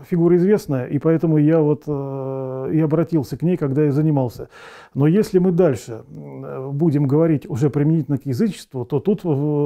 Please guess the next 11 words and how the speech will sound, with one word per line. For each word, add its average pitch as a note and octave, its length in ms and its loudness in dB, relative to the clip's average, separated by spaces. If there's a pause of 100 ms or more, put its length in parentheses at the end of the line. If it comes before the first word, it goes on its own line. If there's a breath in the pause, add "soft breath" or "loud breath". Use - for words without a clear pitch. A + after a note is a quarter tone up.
(260)
у D3+ 60 -2
нас F3 200 0
всплывает D#3 580 0
уже D3 180 0
действительно D3+ 420 -2
серьёзная C#3 520 0
научная C#3+ 460 0
фигура, D3 480 -2 (300 soft breath)
очень C#3+ 300 0
яркая, B2+ 480 0 (360 soft breath)
э, C3 440 -6